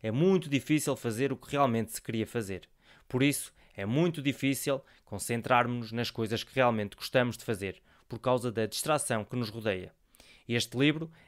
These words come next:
ensina-nos como podemos controlar a nossa atenção para as coisas que realmente queremos fazer e dar prioridade ao nosso tempo e controlar coisas como os nossos telefones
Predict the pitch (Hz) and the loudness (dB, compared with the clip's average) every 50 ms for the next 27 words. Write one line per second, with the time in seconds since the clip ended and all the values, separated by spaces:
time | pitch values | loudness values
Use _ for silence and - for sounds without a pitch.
0 | - - 120 113 - - 156 160 160 156 156 131 - - - 107 104 95 - 143 | -6 -4 -2 0 0 2 2 2 2 0 -2 -4 -6 -4 -4 -4 -4 -4 -6 -4
1 | 143 123 123 120 110 - - 151 143 - 127 120 113 107 104 98 92 104 131 135 | -2 0 0 0 -2 -2 -4 -4 -4 -2 -2 0 2 2 2 0 -2 -2 -2 0
2 | - 160 143 - 139 135 - - 120 110 110 110 113 _ _ _ - _ - - | 0 0 -2 0 -2 -4 -4 -2 -2 -2 -4 -4 -8 _ _ _ -20 _ -6 -2
3 | 107 123 143 139 - - 127 117 110 117 110 - - - 113 127 135 143 139 117 | 2 2 2 2 2 -2 -2 -2 -2 -2 -4 -6 -8 -6 -2 0 2 2 2 0
4 | 113 104 - - - 110 107 104 98 - - 123 107 98 92 82 - - _ _ | -2 -4 -4 -6 -6 -4 -4 -4 -6 -6 -6 -6 -4 -6 -8 -10 -12 -18 _ _
5 | _ - _ - - - - - _ - 107 92 120 117 107 - 117 139 156 160 | _ -20 _ -20 -20 -20 -20 -18 _ -6 -2 2 2 2 2 2 0 2 2 2
6 | 151 120 123 113 113 117 110 - _ - - - 104 107 117 143 170 160 - - | 2 2 4 4 4 2 -2 -6 _ -20 -10 -4 -2 0 2 2 2 0 0 -2
7 | - - 120 113 110 - - - - 127 - 139 135 127 135 131 120 107 98 - | -2 -2 -2 -2 -2 -8 -14 -14 -12 -8 -6 -6 -4 -4 -2 0 2 2 0 0
8 | - 143 151 127 131 123 - - 113 104 98 95 92 95 135 156 156 - - 147 | 0 -2 -2 -2 -2 -6 -6 -4 -6 -4 -4 -6 -6 -4 -2 -2 -2 -2 -4 -6
9 | 120 - - 113 127 131 131 - - | -8 -6 -4 -4 -4 -4 -4 -8 -14